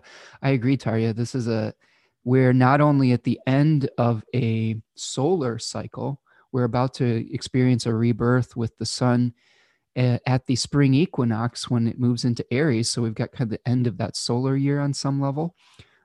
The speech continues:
but also the end of a lunar cycle. So again, yeah, we're, we're really experiencing that, that kind of low tide type of energy. But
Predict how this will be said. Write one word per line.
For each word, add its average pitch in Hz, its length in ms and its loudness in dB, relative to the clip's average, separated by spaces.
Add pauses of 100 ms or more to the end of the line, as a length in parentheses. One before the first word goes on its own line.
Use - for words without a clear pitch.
but 123 140 2
also 127 320 4
the 123 140 2
end 127 180 4
of 120 60 0
a 120 60 -4
lunar 131 300 0
cycle. 113 420 -6
So 117 160 -4
again, 117 380 0
yeah, 120 140 0
we're, 110 280 -2
we're 117 140 -4
really 131 260 2
experiencing 117 720 -2
that, 107 240 -6 (340)
that - 140 -10
kind 113 220 -2
of 104 100 -6
low 117 200 -2
tide 117 500 -2
type 117 220 -8
of 104 140 -6
energy. 110 400 -2
But 110 220 -6